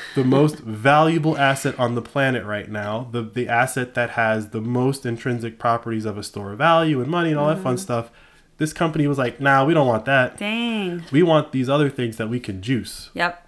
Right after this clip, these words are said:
Speaker 1: We want the things that are easier
Speaker 2: They can
Speaker 1: to
Speaker 2: actually
Speaker 1: exploit."
Speaker 2: control.
Speaker 1: Exactly.
Speaker 2: Yeah. So let me read you the last part of this co-, uh, coverage that they've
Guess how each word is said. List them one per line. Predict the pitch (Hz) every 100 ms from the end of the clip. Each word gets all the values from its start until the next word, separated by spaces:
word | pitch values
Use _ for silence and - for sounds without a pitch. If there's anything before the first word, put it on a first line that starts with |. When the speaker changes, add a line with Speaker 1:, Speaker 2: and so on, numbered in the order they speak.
| -
Speaker 1:
We | 127
want | 143 131
the | 123
things | 117 127 120
that | 113
are | 107
easier | 113 117 185
Speaker 2:
They |
can | -
Speaker 1:
to | 175
Speaker 2:
actually | - 175
Speaker 1:
exploit." | 135 123
Speaker 2:
control. | 98 160 156 151 -
Speaker 1:
Exactly. | 101 101 110 107 95
Speaker 2:
Yeah. | 165 165 156
So | 156 -
let | 226
me | 254
read | 262 247
you | 226
the | 202
last | 185 170 175 -
part | - 170 160 -
of | 156
this | 165 156
co-, | - - -
uh, | 151 147
coverage | 147 151 143 135 131
that | - 147
they've | 147 147